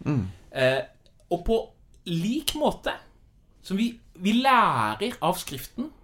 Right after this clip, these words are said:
Speaker 1: Mm.
Speaker 2: å lese skapelsen som den er den andre Skriften.
Speaker 1: Ja.
Speaker 2: Og det er sånn de henger sammen. Skrift, når vi leser Bibelen,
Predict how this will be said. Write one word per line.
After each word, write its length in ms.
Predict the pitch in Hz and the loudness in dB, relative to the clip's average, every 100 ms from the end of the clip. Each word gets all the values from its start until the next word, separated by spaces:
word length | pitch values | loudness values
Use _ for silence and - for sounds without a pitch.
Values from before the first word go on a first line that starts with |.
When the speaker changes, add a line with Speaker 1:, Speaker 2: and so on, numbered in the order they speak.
| - - _ - - _ - - | -20 -20 _ -20 -20 _ -16 -10
Speaker 1:
Mm. 80 | 104 - - - - - | -10 -12 -20 -20 -12 -2
Speaker 2:
å 60 | 156 | 0
lese 480 | 208 185 120 - - | 2 0 -2 -8 -8
skapelsen 540 | - - 95 - 139 | -6 -6 -6 -10 -10
som 140 | 127 123 | -6 -4
den 140 | 127 | -4
er 120 | 123 | -4
den 120 | 151 - | -6 -6
andre 240 | 120 95 | -8 -8
Skriften. 380 | - - - 120 - | -14 -16 -16 -18 -10
Speaker 1:
Ja. 120 | 143 135 - | -10 -10 -6
Speaker 2:
Og 40 | |
det 60 | 143 | -4
er 40 | 151 170 | -4 -4
sånn 80 | 156 | -4
de 80 | |
henger 220 | 131 117 110 | -4 -4 -6
sammen. 260 | 90 - - - - - | -10 -14 -20 -20 -20 -20
Skrift, 480 | - - 175 170 - | -16 -8 -6 -8 -6
når 160 | 160 160 | -2 0
vi 80 | 190 | 0
leser 300 | 170 - 165 | 0 -2 -4
Bibelen, 400 | 135 120 233 | -4 -4 -6